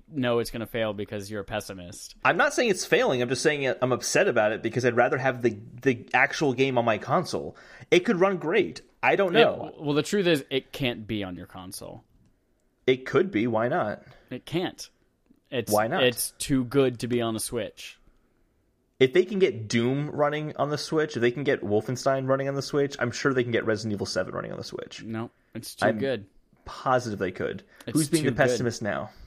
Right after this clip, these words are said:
Speaker 1: It's too good.
Speaker 2: To be clear with some more details, uh, this is gonna be in Japan only. The first fifteen
Speaker 1: Yep.
Speaker 2: minutes of gameplay is free,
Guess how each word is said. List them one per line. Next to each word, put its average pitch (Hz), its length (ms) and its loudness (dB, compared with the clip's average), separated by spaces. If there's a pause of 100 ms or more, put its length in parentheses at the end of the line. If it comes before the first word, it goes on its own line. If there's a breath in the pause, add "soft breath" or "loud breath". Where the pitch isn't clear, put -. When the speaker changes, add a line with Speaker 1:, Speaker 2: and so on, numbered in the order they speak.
(260 soft breath)
Speaker 1:
It's - 380 -10
too 104 240 -6
good. 95 340 -6 (480 loud breath)
Speaker 2:
To - 80 0
be 160 80 2
clear 175 160 0
with 170 100 2
some 170 60 -6
more 135 100 2
details, 127 540 0
uh, 107 140 4
this 127 180 -2
is 151 60 -4
gonna 147 100 -2
be 131 120 2
in 117 60 0
Japan 113 460 -2
only. 98 400 -2 (1300)
The 123 80 0
first 139 240 0
fifteen 170 240 0
Speaker 1:
Yep. 160 60 -2
Speaker 2:
minutes 135 180 -2
of 123 80 -2
gameplay 110 360 0
is 101 140 -4
free, 104 560 -2